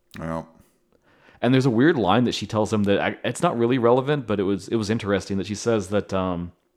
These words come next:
Speaker 2: that whenever she would go out in the yard in prison, she would sometimes look at the sky and be amazed at how blue it was,
Speaker 1: Mm.
Speaker 2: but that recently when she looked up, it didn't really impress her,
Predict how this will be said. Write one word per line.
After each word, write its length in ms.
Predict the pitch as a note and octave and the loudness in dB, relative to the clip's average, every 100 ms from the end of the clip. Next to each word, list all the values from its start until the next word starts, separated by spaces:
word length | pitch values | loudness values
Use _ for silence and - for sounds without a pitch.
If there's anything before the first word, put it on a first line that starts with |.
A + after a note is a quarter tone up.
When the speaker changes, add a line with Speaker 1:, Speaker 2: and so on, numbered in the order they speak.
| _ _ _ _ _ _ | _ _ _ _ _ _
Speaker 2:
that 200 | A#2 A#2 | -2 -2
whenever 300 | C3+ B2+ B2 | 2 2 2
she 140 | B2 B2 | 0 0
would 140 | A#2 | 2
go 100 | A2+ | 4
out 80 | A#2 | 4
in 80 | G#2+ | 2
the 80 | |
yard 340 | G2+ G2 G#2 G2+ | 2 2 2 2
in 80 | F#2+ | -2
prison, 380 | A#2 G#2 G#2 | -2 0 0
she 160 | F#2 - | -2 -4
would 160 | G#2 F#2+ | -4 -2
sometimes 320 | G#2 G#2 F#2+ | -2 -2 -4
look 100 | G#2 | -8
at 80 | - | -8
the 80 | |
sky 480 | F2+ - G2 G2+ F#2+ | -10 -2 2 2 2
and 220 | F#2 F#2+ | -2 -4
be 100 | G2 | -4
amazed 340 | F#2+ F#2 G2 G2 | -2 0 -2 -2
at 80 | G2 | -4
how 140 | F2+ | -6
blue 260 | D2+ G#2 G#2 | -6 -4 -4
it 60 | |
was, 480 | F2 F#2 F2 E2+ - F2+ | -2 -2 -2 -6 -10 -12
Speaker 1:
Mm. 240 | F#2 D#2 _ _ _ | -12 -14 _ _ _
Speaker 2:
but 120 | A2 | -2
that 100 | G#2+ | 0
recently 480 | F#2+ G2+ A#2+ G2 G#2 | 0 -2 -2 -2 0
when 140 | G2+ | 0
she 160 | G2+ G#2 | -2 -2
looked 240 | G2 G2 | -2 0
up, 180 | G#2 G2 | 0 -2
it 40 | F#2 | -4
didn't 160 | F#2 | -6
really 180 | F#2 F#2+ | -6 -6
impress 400 | E2 - G2+ F#2 | -6 -4 -4 -4
her, 300 | F#2 E2+ D#2 | -4 -4 -6